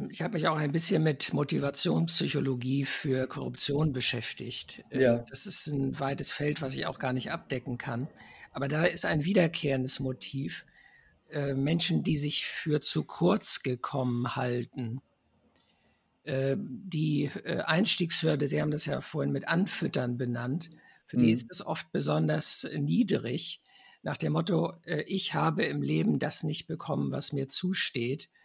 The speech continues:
Speaker 1: äh, also muss ich es auf anderen Wegen besorgen."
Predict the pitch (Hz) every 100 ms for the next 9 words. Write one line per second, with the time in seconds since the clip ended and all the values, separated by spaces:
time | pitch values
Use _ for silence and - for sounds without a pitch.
0 | _ - _ _ _ - 151 - 156 170
1 | 165 170 - 151 165 160 147 - - 151
2 | 147 160 170 156 147 127 127 127 123 123
3 | 131 123 123 123 165